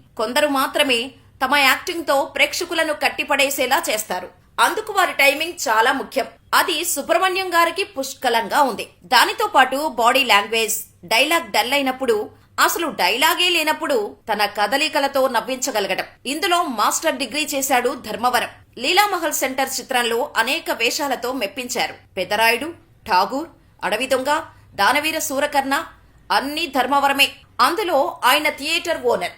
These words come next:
ఆడిన ప్రతి సినిమాలోని హీరోని అనుకరిస్తూ ఆ వేషం వేసుకొని వస్తాడు. ఆ విధంగా సినిమాలో హాస్యాన్ని పండించారు. ఇక నైన్ ఎయిట్ ఫోర్ ఎయిట్ అంటూ ఒక్కడు సినిమాలోని ఈ డైలాగ్ ఎంత పాపులర్ అయిపోయిందో. ఏముంది ఇందులో,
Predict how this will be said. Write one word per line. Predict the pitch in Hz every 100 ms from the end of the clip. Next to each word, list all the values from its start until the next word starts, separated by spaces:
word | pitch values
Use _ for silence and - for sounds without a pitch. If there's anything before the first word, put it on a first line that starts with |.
| - - 196
ఆడిన | 277 359 359
ప్రతి | 208 - 330
సినిమాలోని | - 339 339 339 330 339 339 262
హీరోని | 262 302 320 294 -
అనుకరిస్తూ | 175 196 240 254 - 392 - _ _ -
ఆ | 247
వేషం | 330 349 453 427
వేసుకొని | 320 - 311 427
వస్తాడు. | 427 - 220 - - _ 214
ఆ | 285 427
విధంగా | 370 311 269 269 302
సినిమాలో | - 294 320 330 294
హాస్యాన్ని | 277 262 - 285 233 349
పండించారు. | - 247 262 262 214 - - _ 277
ఇక | 277 320 262 302 - _ 208
నైన్ | 254 302 349
ఎయిట్ | 359 359 -
ఫోర్ | 269 302
ఎయిట్ | 311 - 254
అంటూ | 247 269
ఒక్కడు | 233 240 208 220 220 330
సినిమాలోని | 320 277 277 262 262 254
ఈ | - 190
డైలాగ్ | 185 180 262 233 - - _ _ 214
ఎంత | 254 415 403
పాపులర్ | - 220 - 294 285
అయిపోయిందో. | 277 285 269 277 269 - _ -
ఏముంది | 180 233 381 415 370
ఇందులో, | 349 349 330 359